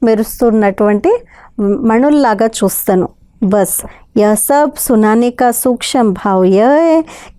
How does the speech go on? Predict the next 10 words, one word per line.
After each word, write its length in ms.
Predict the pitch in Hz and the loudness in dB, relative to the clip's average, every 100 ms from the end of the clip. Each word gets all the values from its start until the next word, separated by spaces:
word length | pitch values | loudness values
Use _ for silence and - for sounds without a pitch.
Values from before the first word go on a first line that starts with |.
| - | -2
కి 120 | 214 | 0
ఆప్ 440 | 160 214 269 320 | 0 0 0 -2
సభీ 640 | - 233 185 226 247 254 - - | -2 -2 -2 0 2 2 -2 -4
అప్నే 340 | 202 - 233 | -6 -2 -2
కో 240 | 214 269 247 | 0 -2 -2
బహుత్ 520 | 208 208 - 233 214 | -2 -4 -2 -4 -2
బహుత్ 420 | 196 185 262 - | -4 -2 -4 -2
మహాన్ 420 | 196 190 214 202 | -2 0 0 2
ఆత్మ 360 | 190 180 - 254 | 2 -2 -2 -2
సమఝో. 760 | 254 208 180 - 208 185 180 | -2 0 0 -2 -2 0 -2